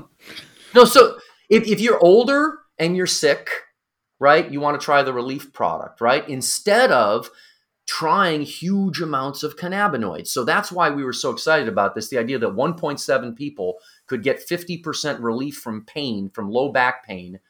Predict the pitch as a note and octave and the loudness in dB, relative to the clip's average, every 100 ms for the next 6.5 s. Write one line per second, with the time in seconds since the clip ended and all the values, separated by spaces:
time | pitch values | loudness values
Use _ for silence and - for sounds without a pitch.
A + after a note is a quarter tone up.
0 | _ _ B2 A2+ - C#3+ C3 C#3 - A#2 | _ _ -6 -6 0 4 4 2 -4 -8
1 | A2+ B2 A#2 A#2 A2 F#2+ A2+ B2+ A#2 A#2+ | -6 -6 -4 -4 -6 -2 -2 0 -2 -2
2 | B2 A2+ G#2 - C3+ A#2+ C#3 F#3+ _ _ | -2 -6 -8 -8 -6 -4 -4 -8 _ _
3 | _ _ _ _ _ _ _ _ A#2 - | _ _ _ _ _ _ _ _ -12 -6
4 | B2+ A#2 A2 - A#2 B2+ A#2+ A2 A#2+ C3 | -6 -4 -6 -4 0 2 2 0 -2 -2
5 | B2+ C3+ C3+ F3 - G#3 - G3+ G#3+ - | -2 -2 0 0 0 -2 0 0 0 0
6 | G#2+ G#2+ B2+ A#2 | -4 0 0 0